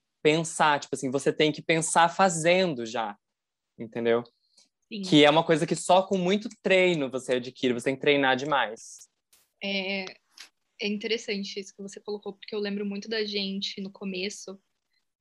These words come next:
Speaker 2: porque quando a gente pensou, "Ah, vamos fazer isso, vamos, todo mundo, ai, vamos, vamos." Aí na hora que começa mesmo, a gente teve um processo de criação de personagem, tipo, foi um laboratório onde cada um criou o seu personagem, você era o Max, é, que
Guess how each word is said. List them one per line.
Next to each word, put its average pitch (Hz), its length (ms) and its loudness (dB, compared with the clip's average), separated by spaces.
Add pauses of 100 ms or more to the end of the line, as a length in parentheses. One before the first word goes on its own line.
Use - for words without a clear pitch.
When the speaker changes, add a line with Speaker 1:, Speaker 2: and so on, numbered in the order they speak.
(120)
Speaker 2:
porque 208 260 -8
quando 214 240 -8
a 240 60 -2
gente - 500 -4
pensou, 208 300 -6
"Ah, 202 200 0
vamos 190 300 -8
fazer 208 300 -4
isso, 190 580 -6
vamos, 185 240 -8
todo 185 120 -16
mundo, 180 100 -8
ai, 185 180 -2
vamos, 190 220 -8
vamos." 185 320 -10 (360)
Aí 208 80 0
na 208 80 -2
hora 226 120 0
que 254 100 -6
começa 214 680 -2
mesmo, 196 400 -2
a 185 80 -6 (100)
gente 190 160 -6
teve 196 160 -8
um 202 100 -6
processo 202 440 -8
de 196 80 -10
criação 196 360 -10
de - 100 -14
personagem, 208 640 -4
tipo, - 160 -16
foi 196 140 -8
um 190 80 -8
laboratório 190 720 -6
onde 185 140 -8
cada 185 220 -8
um 196 100 -8
criou 190 440 -8 (400)
o 202 60 -10
seu 196 180 -6
personagem, 196 560 -4
você 196 220 -10
era 190 100 -4
o 196 60 -6
Max, 196 600 -6 (440)
é, 180 260 0
que - 120 -16